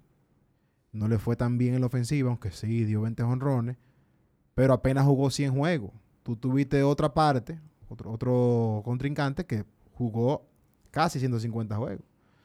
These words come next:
Entonces, no estoy diciendo, vuelvo y repito, que debió ganarlo Andújar, pero entiendo el dominicano que se haya sentido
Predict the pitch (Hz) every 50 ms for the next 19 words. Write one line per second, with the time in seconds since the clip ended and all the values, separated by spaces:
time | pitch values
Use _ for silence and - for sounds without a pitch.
0 | _ _ _ _ _ _ - 120 120 113 - 131 143 143 160 151 123 - _ _
1 | _ _ _ _ - 110 104 107 113 123 135 143 - 156 147 151 156 139 - 160
2 | 156 156 147 139 143 143 147 147 147 147 123 117 147 143 139 - 135 - 123 120
3 | 117 117 117 123 131 139 139 139 139 143 143 143 143 143 147 143 139 127 - 147
4 | 147 147 143 143 127 - 156 170 190 196 196 175 165 156 156 147 147 143 135 107
5 | - 143 143 147 143 139 127 117 123 113 - 135 127 135 139 - 143 135 123 113
6 | 139 139 135 123 117 123 123